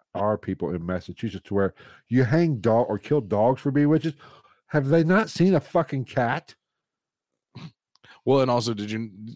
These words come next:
Speaker 2: the witch cake, the piss cakes?
Speaker 1: Yes, uh, basically flour and shit and rye and fucking
Speaker 2: Piss.
Speaker 1: piss.
Speaker 2: Uh, of the afflicted person.
Speaker 1: Of the affli-, and
Speaker 2: Did you
Speaker 1: the
Speaker 2: see that was a test they did with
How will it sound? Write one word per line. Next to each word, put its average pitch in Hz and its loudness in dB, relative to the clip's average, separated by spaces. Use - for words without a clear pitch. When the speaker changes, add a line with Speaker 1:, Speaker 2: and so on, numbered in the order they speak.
Speaker 2:
the 117 0
witch 117 0
cake, 127 -2
the 120 -4
piss 117 -2
cakes? 131 -4
Speaker 1:
Yes, 104 -2
uh, 101 -2
basically 98 -2
flour 82 -6
and 78 -14
shit - -12
and 139 -16
rye 156 -8
and 143 -12
fucking 92 -2
Speaker 2:
Piss. - -8
Speaker 1:
piss. - -10
Speaker 2:
Uh, 139 2
of 135 2
the 131 2
afflicted 117 -4
person. 98 -6
Speaker 1:
Of 85 -10
the 98 -2
affli-, - -10
and 98 -6
Speaker 2:
Did 104 2
you - 0
Speaker 1:
the 107 -2
Speaker 2:
see 117 0
that 113 2
was 107 -2
a 104 -4
test 104 -4
they 107 0
did 104 -6
with 107 -6